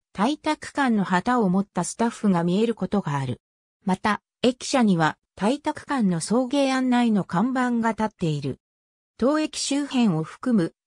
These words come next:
バス路線図越後交通グループの、南越後観光バスが運行する、路線バス、及び、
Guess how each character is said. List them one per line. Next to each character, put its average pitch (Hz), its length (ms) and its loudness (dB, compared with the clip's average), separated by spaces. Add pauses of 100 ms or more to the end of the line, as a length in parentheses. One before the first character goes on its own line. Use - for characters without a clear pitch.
バ 240 120 4
ス 240 140 0
路 185 120 2
線 285 280 -2
図 262 120 -2
越 254 220 0
後 254 180 0
交 269 200 2
通 277 240 -2
グ 262 140 2
ル 262 80 2
ー 247 60 0
プ 185 160 0
の、 165 220 -2 (220)
南 285 480 2
越 285 240 -2
後 262 120 2
観 254 260 -2
光 269 220 2
バ 233 120 0
ス 214 160 -2
が 180 120 2
運 165 220 4
行 208 240 -2
す 190 140 -2
る、 175 180 -2 (220)
路 165 100 0
線 262 320 0
バ 233 140 0
ス、 - 160 -8 (260)
及 214 260 4
び、 196 240 0